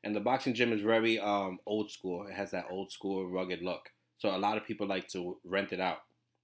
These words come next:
and use it for music videos or T V shows. And, um, without giving too much information, they are filming a T V show there, on and off there. And one of the writers for that T V show is a part-time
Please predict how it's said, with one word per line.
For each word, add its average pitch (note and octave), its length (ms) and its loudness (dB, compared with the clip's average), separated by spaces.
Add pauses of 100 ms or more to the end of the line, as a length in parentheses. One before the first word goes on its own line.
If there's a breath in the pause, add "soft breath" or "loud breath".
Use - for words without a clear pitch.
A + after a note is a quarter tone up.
(140)
and F2 180 -6
use F#2 260 0
it F#2 180 -2 (120)
for F2 600 -4
music F#2+ 360 -2
videos F#2 640 -2
or E2+ 80 -8
T - 160 -8
V F#2+ 140 -4
shows. G2+ 400 -2 (420 soft breath)
And, G#2+ 480 -2 (1000)
um, G2 480 -4
without G#2 220 2
giving A2 160 0
too G#2+ 140 -6
much G2+ 420 -2 (300)
information, A#2 560 0 (360 loud breath)
they A#2+ 100 6
are B2 140 4
filming B2+ 280 6
a A2 40 2
T - 160 4
V C3 100 4
show G#2+ 240 6
there, F#2+ 260 2
on G#2+ 140 0
and G#2 120 2
off A#2 180 2
there. C#3 220 4 (380)
And A2 180 0
one C3+ 100 6
of C#3+ 60 4
the B2 100 8
writers B2+ 300 6
for A2 100 -4
that A2+ 160 2
T C3+ 120 2
V C#3+ 100 4
show D3 280 4
is G#2 80 0
a G#2 60 0
part-time G#2 640 0